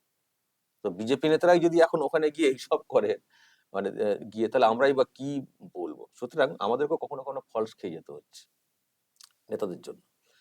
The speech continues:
তবে একটা কথা বলতে পারি, এটা ফলস হবে না যেটা এখন বলবো, সেটা হচ্ছে যে আমি যে আজকে দেখলাম দর্শক, যা আজকে দেখলাম,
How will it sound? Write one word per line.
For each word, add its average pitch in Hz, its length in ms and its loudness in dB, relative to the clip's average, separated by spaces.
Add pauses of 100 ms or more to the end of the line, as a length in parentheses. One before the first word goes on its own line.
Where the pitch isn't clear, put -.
(220)
তবে 135 120 0
একটা - 200 0
কথা - 180 -4
বলতে 80 300 -6
পারি, - 180 -8 (100)
এটা - 180 -2
ফলস - 340 -4
হবে 165 160 -10
না 123 100 -10
যেটা - 220 -10
এখন 82 160 -14 (120)
বলবো, - 280 -20 (120)
সেটা - 280 -10
হচ্ছে 127 260 -8
যে - 140 -6
আমি 107 180 -6
যে 117 80 -2
আজকে - 220 -6
দেখলাম 107 440 -10
দর্শক, - 340 -18 (920)
যা 104 140 4
আজকে 117 260 4
দেখলাম, 98 440 -2